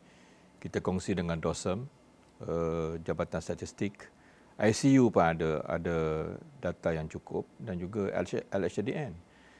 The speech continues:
Jadi kalau mengikut kata, eh, I C U pada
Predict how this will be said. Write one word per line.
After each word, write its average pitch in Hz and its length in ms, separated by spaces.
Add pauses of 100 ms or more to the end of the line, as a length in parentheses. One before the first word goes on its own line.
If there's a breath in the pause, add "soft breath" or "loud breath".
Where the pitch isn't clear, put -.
(200 soft breath)
Jadi 147 240
kalau 123 320
mengikut 120 400
kata, - 400
eh, 101 480
I 101 80
C 117 240
U 87 160 (480)
pada 92 560